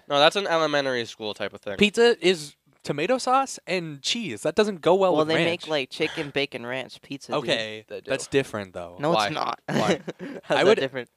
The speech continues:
Speaker 2: I would have a chicken bacon ranch pizza, but it, like, I wouldn't have a cheese pizza with tomato sauce and dip that in ranch,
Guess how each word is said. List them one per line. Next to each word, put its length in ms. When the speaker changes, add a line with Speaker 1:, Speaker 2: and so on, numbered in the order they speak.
Speaker 2:
I 100
would 100
have 180
a 60
chicken 340
bacon 320
ranch 260
pizza, 480
but 120
it, 120
like, 280
I 80
wouldn't 200
have 120
a 40
cheese 400
pizza 420
with 200
tomato 340
sauce 520
and 140
dip 180
that 200
in 80
ranch, 480